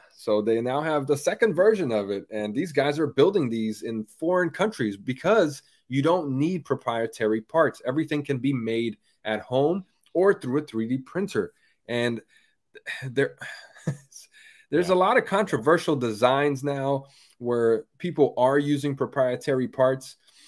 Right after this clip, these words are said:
Speaker 1: And there's a big debate in the gu-, uh, in the, the foscad community because they're saying foscad stands for free and open source.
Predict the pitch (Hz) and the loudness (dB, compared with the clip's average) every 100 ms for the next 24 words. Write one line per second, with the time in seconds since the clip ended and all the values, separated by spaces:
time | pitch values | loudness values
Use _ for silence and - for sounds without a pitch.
0 | _ _ 113 120 113 131 127 120 107 139 | _ _ -8 -4 0 2 2 0 2 2
1 | 117 107 123 135 120 107 101 117 113 104 | 2 0 4 4 2 -2 -2 -4 -2 0
2 | 98 95 92 107 104 101 95 76 92 - | 0 0 -4 -6 -2 0 0 -6 -8 -2
3 | 131 143 - 127 110 101 - 110 107 104 | 0 0 -2 -2 0 -2 -4 -4 -2 0
4 | 101 98 104 107 107 104 - 123 110 104 | -2 -4 -4 -2 0 2 0 0 -2 -4
5 | - _ _ - - 131 151 - - 113 | -10 _ _ -6 0 2 0 -4 -2 -2
6 | 107 - - 139 170 165 - 110 104 - | -2 -4 -2 0 0 -2 2 4 4 0
7 | _ _ - - 143 165 120 113 107 113 | _ _ -12 4 4 4 0 -6 2 4
8 | 107 107 98 - 147 156 110 101 - | 4 0 -6 -2 4 6 6 2 -8